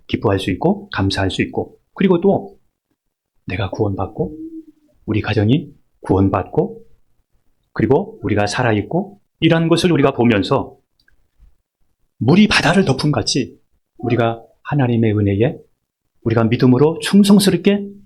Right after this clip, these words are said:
반응하면서, 기쁨으로 반응하면서 이런 삶을 우리가 살아야 됩니다. 사람은 결국 너도 죽고, 그리고 나도 죽고, 그리고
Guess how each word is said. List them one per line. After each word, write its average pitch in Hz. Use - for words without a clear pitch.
반응하면서, 120
기쁨으로 185
반응하면서 127
이런 202
삶을 190
우리가 101
살아야 -
됩니다. -
사람은 131
결국 123
너도 107
죽고, -
그리고 120
나도 -
죽고, -
그리고 147